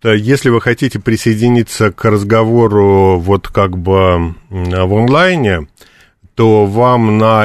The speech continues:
С М С-портал семь девятьсот двадцать пять восемьдесят восемь восемьдесят восемь девяносто четыре восемь, Telegram для сообщений «Говорит М С К Бот».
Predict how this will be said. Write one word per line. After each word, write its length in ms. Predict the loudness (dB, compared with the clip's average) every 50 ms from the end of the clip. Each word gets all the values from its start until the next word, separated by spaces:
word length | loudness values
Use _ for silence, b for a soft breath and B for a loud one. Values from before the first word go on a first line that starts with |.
| -2 -2
С 100 | -2 0
М 120 | 0 0
С-портал 800 | 0 0 0 -2 -2 -2 -2 -2 -2 0 2 2 0 -2 -4 -10 _
семь 320 | -10 -4 0 0 0 2 0
девятьсот 400 | 0 0 0 0 0 -2 0 0
двадцать 380 | 0 0 0 0 -2 -6 -4
пять 280 | -2 -2 -2 -2 0 0
восемьдесят 440 | -2 -2 -2 0 -2 -4 -4 -2 -2
восемь 340 | 0 0 0 0 -2 -4 -2
восемьдесят 480 | -2 -2 -2 -2 -4 -6 -6 -4 -2
восемь 340 | -2 -2 -2 -2 -2 -4 -4
девяносто 500 | -2 -2 -2 0 0 -2 -2 -4 -8 -14
четыре 360 | -14 -12 -8 -4 -2 0 0
восемь, 500 | 0 0 0 -2 -2 -2 -2 -2 -2 -2 -4 b b b b b b b b b b b b b -4
Telegram 460 | 0 0 0 2 2 2 2 2 0
для 140 | 0 -2 -2
сообщений 720 | 0 0 0 0 0 -2 -2 0 0 2 2 2 2 2
«Говорит 440 | 2 2 2 2 2 2 0 0 0
М 160 | 0 0 0
С 120 | -2 -2
К 180 | -2 -2 0 0
Бот». 380 | 0 0 0 0 0 -2 -4 -10